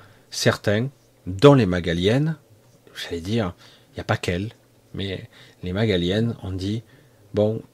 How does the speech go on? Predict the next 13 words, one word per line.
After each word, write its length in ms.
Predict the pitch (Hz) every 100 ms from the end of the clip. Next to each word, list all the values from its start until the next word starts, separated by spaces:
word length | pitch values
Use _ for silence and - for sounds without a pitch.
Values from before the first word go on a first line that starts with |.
| _ _ -
depuis 300 | 110 - 110
très 300 | - - 139
longtemps, 400 | 123 107 - 110
nous 160 | 101
n'intervenons 720 | 98 104 110 113 101 98 87 85
pas, 260 | 85 85 - -
nulle 180 | 117 110
part, 400 | 87 85 - -
dans 140 | - 98
aucune 300 | 123 - 117
civilisation. 800 | - 101 92 90 87 - 117 131 - - - - -
Nous 120 | 101 90
sommes 500 | - 92 92 82